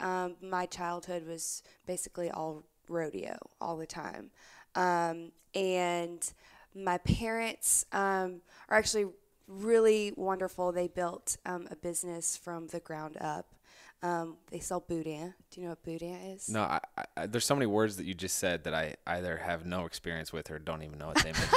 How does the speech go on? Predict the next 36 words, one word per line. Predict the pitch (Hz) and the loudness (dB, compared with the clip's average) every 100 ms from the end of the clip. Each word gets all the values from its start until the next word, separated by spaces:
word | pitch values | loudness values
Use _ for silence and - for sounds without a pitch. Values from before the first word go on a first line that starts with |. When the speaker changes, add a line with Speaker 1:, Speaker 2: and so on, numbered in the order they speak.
| 494 | 6
Speaker 2:
So | - | 4
Speaker 1:
<laughs> | 170 - - | 0 -2 10
That's | 403 - | 10 12
great. | 605 480 | 12 12
Speaker 2:
first | 139 | 12
of | - | 12
Speaker 1:
That's | 440 | 12
Speaker 2:
all, | 508 - | 12 12
Speaker 1:
awesome. | - 180 | 10 6
Speaker 2:
first | - 131 - | 6 4 8
of | |
all, | 113 98 87 - | 10 10 8 4
we | 104 | -2
say | 110 120 98 - | 2 4 4 0
La-, | - 92 92 92 - | -2 4 6 6 2
Lafayette | 95 95 101 92 85 85 78 - - - - - | 2 4 4 0 0 2 2 -2 -14 -20 -14 -8
in | 82 | -6
Indiana. | 71 160 78 - | -4 -6 -2 2
Speaker 1:
Oh. | 190 180 175 170 165 165 160 - - - - | 2 2 0 -2 -4 -6 -10 -16 -18 -12 4
Speaker 2:
S- | |
Speaker 1:
Well, | 302 330 | 8 10
there, | 294 285 - - | 12 12 12 8
there | 262 | 6
probab-, | - 247 220 208 - - | 8 6 6 6 -2 4
there | 208 | 4
is | 185 208 196 | 6 4 4
a | |
Lafayette | 180 160 156 175 160 151 | 2 2 2 0 0 0
in | 165 | -4
Indiana, | 165 165 160 151 151 | -6 -6 -6 -6 -6
right? | 151 151 156 180 | -4 -2 -2 -4
Speaker 2:
But | - | -6
you | 82 | -4
guys | 90 - | -4 -4
say | 78 | -6
laugh. | 69 71 76 76 - | -6 -2 -2 -4 -8